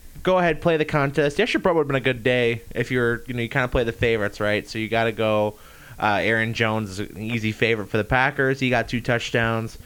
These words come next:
Uh, yesterday for the Commanders, if you go McLaurin, that's a safe pick. That was a touchdown. So that would've got you three. That would've won you the two and a half multiplier if you play the pu-, touchdown dance.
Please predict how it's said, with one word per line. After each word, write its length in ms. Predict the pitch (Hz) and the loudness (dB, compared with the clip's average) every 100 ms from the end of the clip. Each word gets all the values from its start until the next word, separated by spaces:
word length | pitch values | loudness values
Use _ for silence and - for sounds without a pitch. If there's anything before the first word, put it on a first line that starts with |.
| - - - - | -20 -20 -8 0
Uh, 420 | 104 98 98 92 - - | 2 2 0 -2 -8 -6
yesterday 500 | 123 131 - 120 117 | -2 -2 -2 0 0
for 760 | 117 117 113 113 113 110 110 107 - - | 0 0 2 2 2 2 0 -4 -12 -16
the 760 | 117 113 113 107 107 104 104 101 - - - | -10 -4 -2 -2 -2 -2 -4 -6 -16 -20 -6
Commanders, 480 | 123 127 131 131 110 | -2 2 2 0 -2
if 80 | |
you 60 | 117 | -2
go 120 | 127 | 0
McLaurin, 760 | 117 107 - 123 123 123 120 120 - | 0 -4 0 0 2 2 0 -2 -2
that's 180 | 117 | -2
a 60 | 120 | -2
safe 400 | - 120 117 - | 0 0 0 -2
pick. 400 | 123 113 107 - - - - - | 0 0 -2 -8 -20 -18 -8 0
That 140 | 123 | 2
was 100 | 123 | 2
a 40 | |
touchdown. 580 | 104 127 117 123 113 113 | 0 -2 0 0 2 0
So 100 | 117 | 0
that 120 | 123 185 | 0 0
would've 160 | 180 | 0
got 160 | 170 160 | 0 0
you 80 | 135 | -4
three. 440 | - 135 143 120 | -4 0 2 2
That 120 | 120 | 2
would've 160 | 120 135 | 2 2
won 140 | 131 | 0
you 100 | 127 | -2
the 60 | 110 | -4
two 160 | - | -4
and 80 | 123 | -2
a 40 | 113 | 0
half 280 | 120 113 | 0 0
multiplier 400 | 113 107 - 113 | -4 -6 -2 0
if 60 | 107 | 0
you 60 | 110 | -2
play 160 | 120 | -4
the 60 | 107 | -2
pu-, 140 | - | -6
touchdown 540 | - 123 117 - 110 107 | -2 -2 0 -2 0 -2
dance. 400 | 104 107 110 | -2 -4 -8